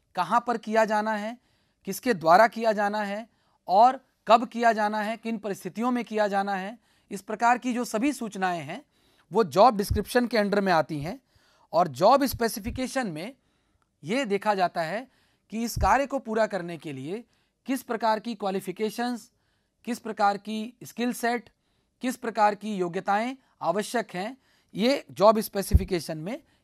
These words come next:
इसके बारे में, अ, बताया जाता है। तो इंटरव्यूअर को, जो कि इंटरव्यू कंडक्ट कर रहा है, उसको भी इन बातों का ध्यान रखना चाहिए कि उसके पास ये सभी तथ्य,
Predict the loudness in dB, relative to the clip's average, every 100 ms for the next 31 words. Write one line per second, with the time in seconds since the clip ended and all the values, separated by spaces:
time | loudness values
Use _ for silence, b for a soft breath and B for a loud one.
0 | -18 -8 -2 0 -2 -6 -10 -12 _ _
1 | _ _ _ _ -12 -10 -10 -14 -12 2
2 | 6 6 4 -4 -4 -6 -8 b b _
3 | 4 6 6 2 _ _ -8 0 2 4
4 | 4 4 4 0 -18 _ _ -4 -2 -2
5 | -4 -2 -4 -4 -2 -2 -2 -4 -4 -4
6 | -4 -6 -10 _ _ _ -10 -8 2 2
7 | 2 0 2 0 0 -4 -4 -2 -4 -4
8 | -6 -6 -8 -4 -6 -8 b b _ -4
9 | -4 -2 -2 0 -2 -4 -14 -6 -4 -2
10 | -2 -2 -2 -6 _ _ _ 2 2 -4
11 | -20